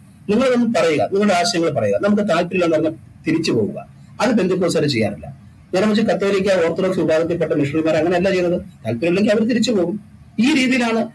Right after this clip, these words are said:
ഒരു സാമൂഹിക വിരുദ്ധത എന്ന് പറയുന്ന രീതിയിലേക്ക് അത് നീങ്ങുന്നത് ഒന്നാമത്തെ കാര്യം. പിന്നെ മറ്റൊരു കാര്യം എന്ന് പറഞ്ഞാൽ ഈ ചികിത്സ നിഷേധിക്കുക,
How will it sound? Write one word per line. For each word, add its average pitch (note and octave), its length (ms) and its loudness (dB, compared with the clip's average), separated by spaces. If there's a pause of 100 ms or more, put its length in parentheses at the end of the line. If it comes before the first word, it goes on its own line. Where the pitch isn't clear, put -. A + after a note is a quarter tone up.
(140)
ഒരു G3+ 80 0
സാമൂഹിക F#3+ 420 0
വിരുദ്ധത E3 300 -2
എന്ന് D#3 140 0
പറയുന്ന D3+ 180 2
രീതിയിലേക്ക് D3 420 0
അത് F#3 300 0
നീങ്ങുന്നത് F3+ 380 -2 (260)
ഒന്നാമത്തെ F3+ 320 0
കാര്യം. G#2 260 -4
പിന്നെ G3+ 320 0 (120)
മറ്റൊരു B3 300 0
കാര്യം A3 120 2
എന്ന് G3+ 120 0
പറഞ്ഞാൽ F#3 180 0
ഈ F#3 40 -4
ചികിത്സ G3+ 320 0
നിഷേധിക്കുക, D#3+ 760 0